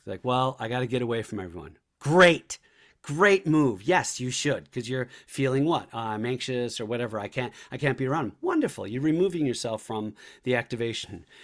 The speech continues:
And what do you do when you light it? "Well, I take in a big breath." Fantastic. That's the first step of box breathing, manipulated breathing.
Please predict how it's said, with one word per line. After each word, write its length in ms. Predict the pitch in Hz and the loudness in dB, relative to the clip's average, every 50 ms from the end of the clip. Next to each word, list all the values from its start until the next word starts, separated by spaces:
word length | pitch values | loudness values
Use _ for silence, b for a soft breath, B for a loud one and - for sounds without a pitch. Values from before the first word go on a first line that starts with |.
| B B B B B | B B B B B
And 120 | - 135 | -2 0
what 120 | 143 160 170 | 2 2 2
do 60 | 185 | 2
you 80 | 185 156 | 0 2
do 280 | 143 170 170 170 165 | 4 4 6 6 6
when 220 | 156 151 151 147 143 | 4 4 4 6 6
you 100 | 139 135 | 6 4
light 260 | 135 139 135 127 117 | 4 2 2 2 0
it? 140 | 90 - - _ - | -4 -8 -10 _ -4
"Well, 120 | 120 131 | -2 -2
I 40 | 127 | -2
take 240 | 127 147 139 135 143 | 0 0 -2 0 2
in 80 | 127 | 0
a 60 | 123 | 0
big 240 | 113 110 123 113 107 | 0 -2 -4 -4 -4
breath." 340 | - 127 123 101 85 - - _ _ | -4 -2 -2 -2 -4 -8 -14 _ _
Fantastic. 1000 | - - - - - 147 123 117 117 - - 135 143 156 - - - 98 90 _ | -18 -16 -12 -4 -2 -2 -2 -2 -4 -8 -6 -6 -6 -6 -6 -8 -10 -12 -12 _
That's 220 | - 123 123 - | -10 -10 -8 -8
the 80 | - 123 | -10 -10
first 240 | - - 127 113 - | -8 -8 -8 -8 -6
step 240 | - 123 - - 123 | -8 -8 -8 -8 -10
of 100 | 113 - | -8 -6
box 300 | 131 131 139 - - - | -4 -4 -4 -6 -10 -14
breathing, 500 | - - 101 98 90 82 76 78 80 - B B B B B - | -10 -10 -8 -8 -8 -10 -12 -16 -18 -18 B B B B B -2
manipulated 580 | 123 127 127 127 127 127 127 123 117 120 113 | -2 0 0 0 -2 -2 -4 -4 -4 -4 -4
breathing. 380 | 110 143 151 139 113 87 85 | -4 -4 -4 -4 -4 -8 -12